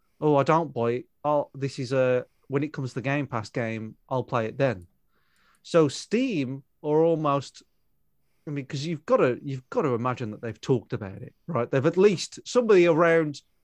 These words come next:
the coffee machine at Steam, at Valve, have gone, "Shall we do a subscription service?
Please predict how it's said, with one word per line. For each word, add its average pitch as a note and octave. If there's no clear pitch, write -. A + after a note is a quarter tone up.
the D#3
coffee F3+
machine D3+
at B2+
Steam, D3+
at D3
Valve, C3+
have B2
gone, C#3
"Shall D3+
we E3
do E3+
a E3
subscription F3+
service? A3+